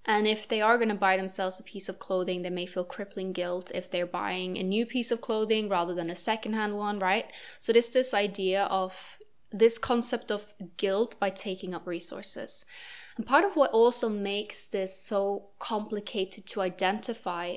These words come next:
is that some of these behaviors, again, they're not inherently bad, right? Going and buying something secondhand,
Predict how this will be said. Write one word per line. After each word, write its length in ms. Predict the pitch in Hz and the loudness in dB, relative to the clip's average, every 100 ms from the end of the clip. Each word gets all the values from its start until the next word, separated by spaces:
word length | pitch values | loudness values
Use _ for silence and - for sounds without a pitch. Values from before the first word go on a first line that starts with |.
| - | -4
is 320 | 208 202 - | 0 2 2
that 320 | 208 196 - | 2 0 0
some 240 | - 294 392 | 2 4 4
of 160 | 339 | 2
these 220 | - 233 - | 0 0 0
behaviors, 640 | 220 220 214 190 175 180 | 2 0 2 0 0 0
again, 460 | 202 196 208 233 - - | 0 2 2 0 -6 -12
they're 100 | 185 | -6
not 140 | 202 | -4
inherently 400 | 247 233 254 262 | -2 0 -2 -2
bad, 400 | 214 214 277 175 - | -2 0 0 0 0
right? 300 | 196 226 202 | 0 0 -2
Going 320 | 202 233 254 | 2 2 2
and 160 | 233 - | 0 -2
buying 300 | 160 190 214 | 0 0 0
something 360 | 214 202 208 | -4 -4 -2
secondhand, 880 | 196 196 190 190 185 170 254 320 | 0 0 -2 -4 -4 -2 2 4